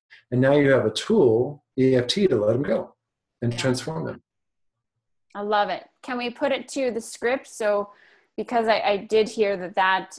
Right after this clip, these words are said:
Speaker 2: enhances your, um, experience with it.
Speaker 1: Yeah, so, um, let's do overwhelm.
Speaker 2: Okay.
Speaker 1: <laughs> Is that a good one?
Speaker 2: That's a good one.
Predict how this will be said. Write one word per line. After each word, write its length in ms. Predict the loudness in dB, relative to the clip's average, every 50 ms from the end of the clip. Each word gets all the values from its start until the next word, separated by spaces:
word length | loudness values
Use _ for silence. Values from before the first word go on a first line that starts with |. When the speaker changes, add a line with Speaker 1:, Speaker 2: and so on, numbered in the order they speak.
| -10
Speaker 2:
enhances 1200 | -8 -8 -8 -8 -10 -8 -6 -4 -2 -2 -4 -4 -4 -2 0 0 0 0 -2 -4 -8 -10 -12 -12 -14 _ _ _ _ _ _ _ _ _ _ _ _
your, 760 | -6 -2 -2 0 2 2 2 2 0 0 0 -2 -2 -4 -8 _ _ _ _ _ _ _ _ _ _
um, 760 | -4 -2 -2 -2 -2 -2 -2 -2 -2 -2 -4 -4 -6 -8 -10 -12 _ _ _ _ _ _ _
experience 1000 | -8 -8 -8 -10 -8 -2 -2 -2 0 0 -2 -4 -4 -4 -8 -10 -14 -18 -20 -18 _
with 240 | -6 -6 -6 -6 -8
it. 180 | -10 -10 -10 -14 -18 -20 -20 _ _ _ _ _ _ _ _ -14 -14 -14 -16 -14 -2
Speaker 1:
Yeah, 340 | 2 4 4 4 4 2 -4
so, 760 | -8 -10 -8 -4 -2 -2 0 -2 -2 -4 -6 -8 -12 -18 -20 _ _
um, 480 | -8 -6 -4 -4 -4 -4 -6 -12 -16 -18 _ _
let's 500 | -12 -6 -4 -4 -4 -4 -8 -10 -10 -12
do 320 | _ -6 -6 -4 -6 -6 -8 -8
overwhelm. 580 | -8 -6 -4 -6 -6 -6 -8 -10 -12 -16 -20 _ _ _ _ _ _ _ _ _ _ _ _ _ _ -4
Speaker 2:
Okay. 260 | -2 -2 -2 -6 -6 -8 -16 _ _ _ _ _ _ _ _ _
Speaker 1:
<laughs> 200 | -18 -18 -6 -2 -2 -2 0 0
Is 160 | -2 -2 0 0
that 140 | 0 0
a 40 | 2
good 180 | 0 0 0 0
one? 240 | 0 -2 -2 -6 -12 -20 -20 -20 -20 -12 -2
Speaker 2:
That's 160 | -2 0 2 2
a 40 |
good 160 | 2 4 4 4
one. 200 | 4 2 0